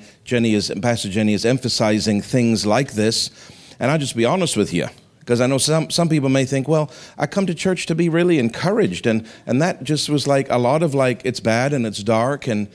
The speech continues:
and, and, and the devil's b-, buffeting me and there's demons against me and, you know, <laughs> okay. Uh, but, but really, it is an encouragement if you're listening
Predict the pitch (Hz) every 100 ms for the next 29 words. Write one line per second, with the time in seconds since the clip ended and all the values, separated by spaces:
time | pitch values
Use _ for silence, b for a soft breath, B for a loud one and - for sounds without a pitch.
0 | B B B 110 110 - 107 107 101 104
1 | 92 113 127 98 95 95 107 117 135 143
2 | 131 123 123 139 104 107 92 131 131 131
3 | 127 120 117 120 - 135 135 120 104 -
4 | B B 131 123 120 - 143 - 120 127
5 | - B B 131 127 - - 120 147 135
6 | - 139 139 - 139 170 165 131 107 131
7 | 135 160 151 143 123 - 165 175 123 120
8 | 120 131 - 123 117 131 175 - 120 110
9 | 110 127